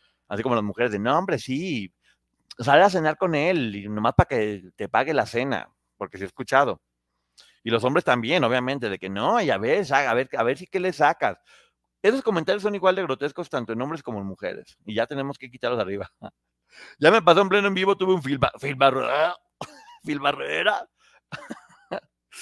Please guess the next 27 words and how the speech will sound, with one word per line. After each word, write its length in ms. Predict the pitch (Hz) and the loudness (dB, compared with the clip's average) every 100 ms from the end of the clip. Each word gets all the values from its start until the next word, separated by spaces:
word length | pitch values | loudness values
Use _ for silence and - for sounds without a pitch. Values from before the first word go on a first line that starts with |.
| - - - _ | -16 -16 -20 _
Dice 200 | 131 160 | -4 -2
Maggie 220 | 156 170 | 0 0
que 80 | 147 | 0
le 80 | 139 | 0
dio 100 | 160 | 0
un 80 | 160 | 0
fil 240 | 180 175 | -4 0
barrera. 920 | 156 156 156 156 156 180 - - - - | 0 0 -4 0 2 2 -2 -4 -4 -4
<laughs> 280 | - - - _ _ _ _ _ _ _ _ _ _ _ | -8 -8 -10 _ _ _ _ _ _ _ _ _ _ _
Uy, 300 | 143 196 233 | -2 0 0
guau, 380 | 180 170 180 202 | 0 0 0 0
suena 220 | 156 175 | 0 -2
fantástica 480 | 170 147 156 165 156 | 0 0 -2 -4 -6
esa 200 | 151 143 | 0 2
obra, 300 | 143 147 135 - | 0 -2 -6 -4
esa 240 | 127 143 | -2 0
obra. 180 | 139 131 | 0 0
Sí, 260 | - 156 123 | -4 -10 -8
a 60 | 151 | -8
mí 40 | |
me 60 | 170 | -8
gusta 180 | 175 185 | -8 -8
hacer 160 | 180 | -8
cosas 260 | - 160 160 | -4 -4 -6
que 80 | 117 | -6
sean 160 | 131 | -6
como, 440 | 131 143 107 87 | -6 -6 -6 -8